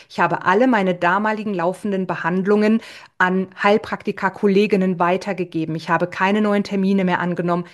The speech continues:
Ich habe mich komplett auf die Ausbildung fokussiert. Und natürlich kamen mir auch unglaubliche Zweifel hoch. Das kannst du dir nicht vorstellen, weil ich natürlich auch in dem Moment nicht wusste, ob es denn letztlich Erfolg bringt. Aber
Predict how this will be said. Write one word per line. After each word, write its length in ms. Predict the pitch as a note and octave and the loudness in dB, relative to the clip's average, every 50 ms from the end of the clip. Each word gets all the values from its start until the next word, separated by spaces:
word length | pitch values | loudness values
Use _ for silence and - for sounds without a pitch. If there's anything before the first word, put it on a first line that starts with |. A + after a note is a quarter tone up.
| _ | _
Ich 140 | _ - - | _ -4 -2
habe 160 | G3+ F3+ F#3+ | -2 0 0
mich 300 | F#3 F3+ E3+ - - _ | -2 -2 -4 -6 -12 _
komplett 560 | - - G#3 G#3 A3 G#3 - - G3 F#3+ - - | -4 -2 0 0 0 0 0 0 0 0 0 -4
auf 100 | E3+ - | -6 -6
die 140 | - - | -4 -2
Ausbildung 420 | - E3+ F#3 F3+ - - E3+ F3+ F3 | 0 0 0 0 -2 -2 -2 -2 -2
fokussiert. 640 | - - F3 - - E3+ - - D#3 D#3 D#3 D3+ - - - - - - - | -2 -6 -6 -6 -6 -8 -8 -6 -4 -4 -4 -6 -8 -16 -20 -20 -20 -20 -6
Und 140 | - F#3+ F3 | -2 0 2
natürlich 420 | F3 E3+ - G#3 G3 F#3 F3+ - | 2 2 0 -2 -2 -2 -4 -6
kamen 380 | - - - E3+ E3+ E3+ F3 E3+ | -8 -6 -4 -2 -2 0 0 0
mir 180 | E3 E3+ - | 0 -2 -2
auch 220 | B2+ E3+ E3+ - - _ _ _ _ | -2 -4 -4 -6 -12 _ _ _ _
unglaubliche 640 | C#4 C4+ C4 B3 G#3 F#3 F3+ E3+ - F3+ F3 - E3+ | 4 6 6 6 4 2 0 -2 -2 -6 -8 -8 -12
Zweifel 400 | - - - F3+ G3 F#3+ G3+ F3 | -6 -2 0 0 0 0 -2 -2
hoch. 120 | E3 D#3 | -2 -4
Das 160 | - F3 - - | -6 -8 -10 -6
kannst 240 | - F3 E3+ E3 | -6 -6 -6 -4
du 60 | - D#3 | -4 -6
dir 100 | D#3+ D#3+ | -4 -4
nicht 160 | E3 E3 - | -4 -6 -2
vorstellen, 400 | - A#3 A#3+ A#3+ - F3+ E3+ D#3+ | 0 2 2 2 0 -4 -6 -6
weil 140 | D#3+ D#3 D#3+ | -6 -8 -6
ich 100 | D#3 - | -6 -8
natürlich 420 | E3+ E3 - F#3 F3 E3+ E3 - | -8 -6 -4 -4 -4 -4 -6 -8
auch 140 | E3 D#3 F3 | -8 -6 -6
in 140 | E3 D3+ C#3 | -6 -4 -4
dem 240 | F3+ F3+ F#3 G3+ | -2 0 0 2
Moment 260 | G#3+ G#3+ G#3 G3+ - - | 2 0 0 -2 -4 -6
nicht 220 | E3+ - - D3+ | -8 -10 -10 -6
wusste, 400 | D3+ E3+ E3 - - - G#3+ G#3+ - - - - - - _ _ _ | -4 -4 -4 -2 0 0 0 0 -2 -8 -18 -20 -20 -20 _ _ _
ob 220 | G#3+ G#3 G#3 - | 0 0 2 0
es 160 | - - - | -2 -2 0
denn 140 | - F#3 F3+ | 0 0 2
letztlich 460 | F3+ F3+ F3+ - - F#3+ F3+ - - _ | 2 0 0 -2 -4 -6 -6 -6 -8 _
Erfolg 580 | F3+ E3 D#3+ - - - F#3 F3 F3 F3 - - _ _ _ | -10 -8 -8 -6 0 2 4 4 4 2 -4 -14 _ _ _
bringt. 400 | - F#3+ B3+ B3+ A3 F#3 - - | 0 2 4 4 4 2 -2 -6
Aber 300 | E3 F3+ F3+ F3+ - - | -4 -2 -2 -2 -2 -6